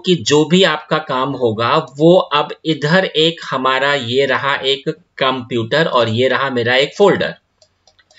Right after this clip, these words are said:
इस फोल्डर को हमने सबके साथ ऐसे कनेक्ट किया। हमने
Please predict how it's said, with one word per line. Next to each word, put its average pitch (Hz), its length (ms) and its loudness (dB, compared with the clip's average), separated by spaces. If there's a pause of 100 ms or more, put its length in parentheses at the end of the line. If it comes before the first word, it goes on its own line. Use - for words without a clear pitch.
(180)
इस 131 240 0
फोल्डर 135 340 6
को 151 420 2 (280)
हमने 160 240 2
सबके 175 360 0
साथ 165 280 -2
ऐसे 160 240 -2
कनेक्ट 135 440 -2
किया। 95 280 -6 (400)
हमने 196 480 0